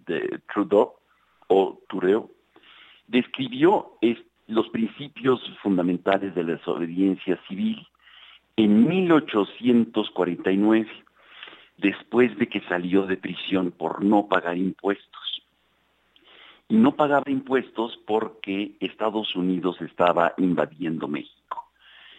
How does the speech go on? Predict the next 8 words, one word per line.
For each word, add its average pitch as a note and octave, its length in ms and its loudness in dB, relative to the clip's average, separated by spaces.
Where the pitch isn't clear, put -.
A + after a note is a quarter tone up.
Y A#2+ 160 4
él C#3 140 4
decía C3+ 600 0
que, A2+ 460 -4
eh, F#2 540 0
era G2+ 400 2
para F2+ 240 -2
extender G2 1000 -4